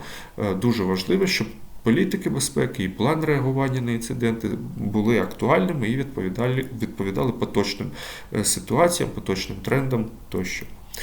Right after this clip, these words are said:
Ну і звісно, що дуже важливо підготувати звіт про інцидент,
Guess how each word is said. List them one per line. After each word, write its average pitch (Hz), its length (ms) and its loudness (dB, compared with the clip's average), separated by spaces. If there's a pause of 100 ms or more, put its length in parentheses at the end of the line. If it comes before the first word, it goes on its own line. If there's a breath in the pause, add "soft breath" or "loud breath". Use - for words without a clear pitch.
(340 loud breath)
Ну 147 80 4
і 214 80 10
звісно, 180 380 4
що 160 200 2
дуже 185 280 6
важливо 156 440 4
підготувати 120 720 2
звіт 113 460 4
про 151 180 2
інцидент, 165 640 -2